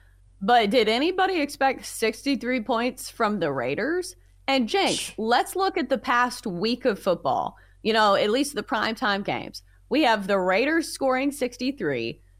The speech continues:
Speaker 1: the Titans
Speaker 2: Mm-hmm.
Speaker 1: winning outright as fourteen-point dogs, the Giants winning another game. Does this make you nervous at all about the upcoming week in the N F L, about using logic and numbers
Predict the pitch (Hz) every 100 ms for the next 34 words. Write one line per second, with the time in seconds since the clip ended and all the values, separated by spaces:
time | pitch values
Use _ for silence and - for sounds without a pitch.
0 | _ 214 208 269 277 294 285 202 220 208
1 | - 185 220 196 190 180 180 - 202 -
2 | 285 247 254 254 214 170 151 139 190 -
3 | - - - 208 185 170 202 285 311 -
4 | - 190 175 170 151 147 135 131 135 107
5 | 113 180 269 285 - - - 269 285 294
6 | 453 440 415 403 285 262 214 202 247 277
7 | 254 196 170 165 220 269 202 190 202 -
8 | 233 - 208 226 - 330 262 240 214 202
9 | 233 302 247 226 - 202 202 - 175 185
10 | 247 - - - 247 214 202 202 247 262
11 | 285 285 320 - _ 180 196 170 220 277
12 | 359 - - - _ - 240 214 214 220
13 | 240 330 403 403